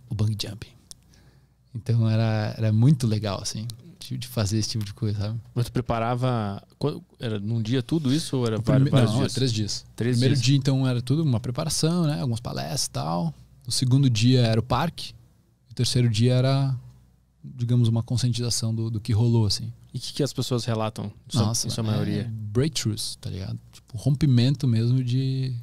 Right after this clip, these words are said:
Speaker 1: de limitações.
Speaker 2: O, o bungee jump, o que que muda, o que que muda na, na, como a pessoa encara o bungee jump depois de tudo
Speaker 1: Então,
Speaker 2: isso?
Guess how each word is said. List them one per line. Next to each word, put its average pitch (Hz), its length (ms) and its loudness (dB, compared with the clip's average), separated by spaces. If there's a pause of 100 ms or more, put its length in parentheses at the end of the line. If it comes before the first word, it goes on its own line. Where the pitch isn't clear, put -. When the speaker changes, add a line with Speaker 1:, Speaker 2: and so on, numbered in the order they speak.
(140)
Speaker 1:
de 117 120 -4
limitações. 117 840 0 (200)
Speaker 2:
O, 160 220 0
o 151 40 -2
bungee 139 280 -2
jump, 123 280 -4
o 113 100 -8 (380)
que 143 120 -4
que 143 100 -8
muda, 127 380 0
o 123 60 -2
que 139 160 -4
que - 100 -4
muda 117 300 0
na, 101 480 -2 (720)
na, 101 400 -6
como 117 200 0
a 107 60 0
pessoa 113 300 -4
encara 113 260 -2
o - 20 0
bungee 107 240 -2
jump 107 200 -4
depois 104 320 -4
de 98 100 -16
tudo 120 180 -4
Speaker 1:
Então, 110 200 2
Speaker 2:
isso? 98 120 -6